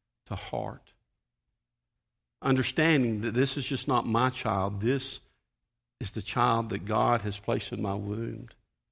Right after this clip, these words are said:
a child that was wonderfully and perfectly made. You see, today I stand and celebrate today because I had a mom that took that responsibility greatly.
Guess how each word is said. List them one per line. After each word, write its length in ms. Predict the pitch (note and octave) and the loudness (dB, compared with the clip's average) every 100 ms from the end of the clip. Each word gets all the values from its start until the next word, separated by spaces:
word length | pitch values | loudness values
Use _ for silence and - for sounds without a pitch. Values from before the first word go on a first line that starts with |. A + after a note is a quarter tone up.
| _ _ _ _ _ - | _ _ _ _ _ -14
a 60 | |
child 440 | - - C3 B2+ B2+ | -6 2 6 6 4
that 80 | G#2+ | 2
was 180 | G2 - | -4 -6
wonderfully 680 | A#2+ A2 C3+ C#3 - C3+ C3+ | -2 0 2 0 -2 -2 -2
and 140 | G#2+ G2+ | -4 -8
perfectly 580 | - B2 A#2 - A2+ A2+ | -4 -4 -4 -8 -8 -6
made. 440 | A#2+ A#2 A2+ A#2+ _ _ _ _ _ _ _ _ _ - | -4 -6 -6 -10 _ _ _ _ _ _ _ _ _ -4
You 80 | |
see, 180 | C3+ E3+ | 4 6
today 380 | D3 C#3 D#3 D3+ | 6 10 10 10
I 180 | C#3 D#3 | 8 6
stand 520 | - - C3+ C3 B2 | 4 2 4 6 4
and 80 | A2+ | 0
celebrate 680 | - D3 C#3 A#2+ A#2+ A#2+ - | 0 4 4 4 4 2 2
today 440 | A#2 A2 A#2+ A#2+ | -4 2 4 4
because 640 | A2+ G#2+ C3 A#2+ A2+ G#2+ - _ _ - | 0 -4 -2 0 0 -4 -10 _ _ 2
I 120 | C3 | 4
had 240 | B2+ B2+ | 4 2
a 60 | A2 | 2
mom 580 | G#2+ A2 A2 A2+ A2+ G#2+ _ _ - | 2 0 0 -2 -4 -8 _ _ -14
that 120 | A#2 | -10
took 220 | - C#3+ | -4 -4
that 200 | A2+ A2 | -2 -4
responsibility 1000 | F#2+ - A#2 G#2 - A2 G#2+ G#2 G#2 G2+ _ _ _ _ _ _ _ _ | -4 -8 -6 -6 -6 -6 -6 -6 -6 -10 _ _ _ _ _ _ _ _
greatly. 560 | G2+ G2 G2+ G#2 G#2+ A#2+ | -8 -2 -2 -4 -10 -14